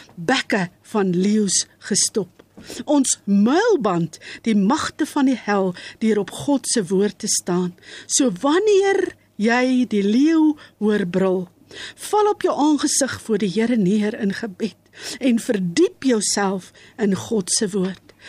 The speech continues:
Sy arensvlerke sal jou dra en beskerm teen elke aanslag van die vyand. Versterk jou hart deur die woord van God, want die wederkoms van die Here is naby. Kyk,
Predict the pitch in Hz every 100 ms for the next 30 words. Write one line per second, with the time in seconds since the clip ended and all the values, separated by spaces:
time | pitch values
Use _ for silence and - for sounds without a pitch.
0 | - - 226 214 277 330 359 370 370 -
1 | - 294 277 - 240 - 214 190 180 175
2 | 208 240 294 311 302 - - - 202 180
3 | 185 - - - 349 370 254 180 - -
4 | - 226 208 - - 330 359 - 339 -
5 | - - 254 247 - 214 214 - _ _
6 | - 202 196 180 - 185 180 175 180 _
7 | - - - - 302 - - 330 427 -
8 | 262 196 175 202 196 196 196 202 196 196
9 | 196 - 202 165 214 170 - - - 202
10 | 214 185 165 214 339 339 - 247 262 -
11 | - 170 170 170 175 190 233 247 - 220
12 | - 185 185 175 180 180 _ _ _ _
13 | - _ - 349 -